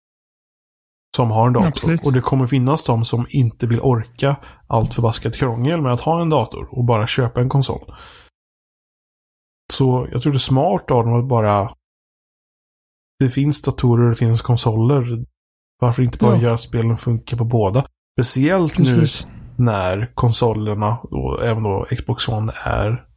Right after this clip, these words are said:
Speaker 1: i princip en dator. För de är ju mycket
Speaker 2: Mm.
Speaker 1: närm-, närmare nu än de varit tidigare.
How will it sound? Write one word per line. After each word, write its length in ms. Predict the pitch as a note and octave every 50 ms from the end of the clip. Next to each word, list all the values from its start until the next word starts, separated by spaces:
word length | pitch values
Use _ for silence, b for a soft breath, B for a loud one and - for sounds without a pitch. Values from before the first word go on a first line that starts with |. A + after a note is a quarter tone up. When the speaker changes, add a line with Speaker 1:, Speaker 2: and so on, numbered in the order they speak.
| _ _ _ _ _ _
Speaker 1:
i 100 | - B2
princip 340 | A#2 B2+ - - G#2 -
en 80 | A2 A2+
dator. 480 | A#2+ G#2+ G2 A2 - C#3+ A2+ - - _ _ _ _ _ _ _ _ _ -
För 140 | - - - - _ _ -
de 200 | D#3 D3 C#3 C3
är 40 |
ju 100 | B2+ B2+
mycket 300 | B2+ B2+ B2 - - A#2+
Speaker 2:
Mm. 180 | A#2 B2 A#2+ B2+
Speaker 1:
närm-, 420 | D3 C#3 A2+ A2 A2+ A2+ A#2 A#2+ -
närmare 480 | C3+ C3+ B2 A2+ A2+ A#2 B2+ C#3+ D#3+
nu 140 | D3+ B2+ A2
än 100 | G2+ G2+
de 100 | G#2+ A2+
varit 240 | A2 G#2 G2+ G#2+ -
tidigare. 400 | - A#2 F#2+ G2 G2+ E2 C#2+